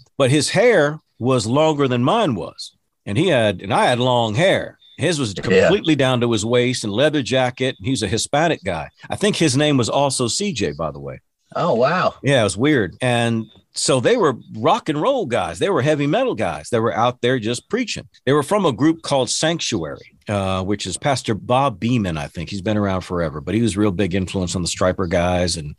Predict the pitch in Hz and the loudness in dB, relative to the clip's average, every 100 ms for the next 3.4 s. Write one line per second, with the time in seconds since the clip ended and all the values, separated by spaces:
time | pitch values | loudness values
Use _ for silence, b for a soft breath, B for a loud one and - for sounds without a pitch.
0 | - 95 85 78 67 - - - 175 196 | -6 -4 -2 -4 -8 -12 -10 -2 0 2
1 | 101 95 - 143 123 127 117 104 95 117 | -2 -2 0 0 0 0 0 0 -2 0
2 | 113 101 85 _ _ _ _ - 98 135 | 0 -2 -6 _ _ _ _ -8 0 2
3 | 143 131 117 107 | 4 2 2 0